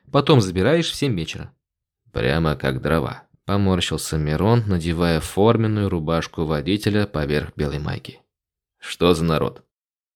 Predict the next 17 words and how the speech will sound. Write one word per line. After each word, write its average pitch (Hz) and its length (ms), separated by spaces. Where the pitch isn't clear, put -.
Частная 214 520
семейная 151 520
клиника. 92 460
Корпоратив 101 920
в - 40
честь - 360
юбилея 92 480
заведения. 82 640
И 117 160
смотри, 107 640
чтобы 104 440
они 98 200
свои 92 380
руки 131 360
при 110 200
себе 156 400
держали, 101 680